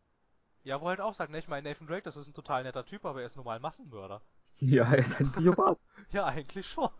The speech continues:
Speaker 1: Er ist ein Massenmörder. Na gut,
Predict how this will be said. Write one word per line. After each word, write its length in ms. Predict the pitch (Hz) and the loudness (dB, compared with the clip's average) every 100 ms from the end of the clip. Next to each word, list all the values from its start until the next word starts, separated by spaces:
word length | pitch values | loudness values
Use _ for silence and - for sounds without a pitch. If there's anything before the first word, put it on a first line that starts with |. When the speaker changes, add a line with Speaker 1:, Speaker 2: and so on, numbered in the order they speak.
| 180 - 226 | -12 -12 -8
Speaker 1:
Er 120 | 143 | -6
ist 120 | 135 277 | -4 -4
ein 40 | |
Massenmörder. 640 | 311 - 302 147 131 147 - 160 - - - _ _ _ _ - _ _ _ _ _ _ - - - - | -2 -2 -2 -4 -2 -2 -4 -6 -8 -20 -20 _ _ _ _ -20 _ _ _ _ _ _ -12 -12 -12 -20
Na 220 | 151 160 170 | -4 0 0
gut, 440 | 165 147 131 - | -2 -6 -8 -12